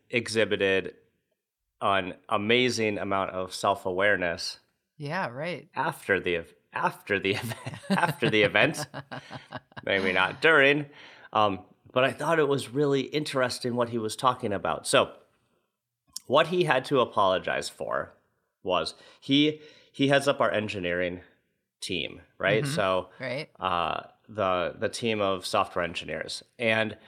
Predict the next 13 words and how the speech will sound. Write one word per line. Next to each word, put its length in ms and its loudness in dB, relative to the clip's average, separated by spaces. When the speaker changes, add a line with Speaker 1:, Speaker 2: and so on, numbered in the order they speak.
Speaker 1:
since 420 0
he's 580 -2
the 140 4
lead 540 -4
software 560 0
engineer, 600 -2
you 80 0
know, 100 6
he 180 0
often 460 0
gets 460 -4
the 180 -4
most 540 -2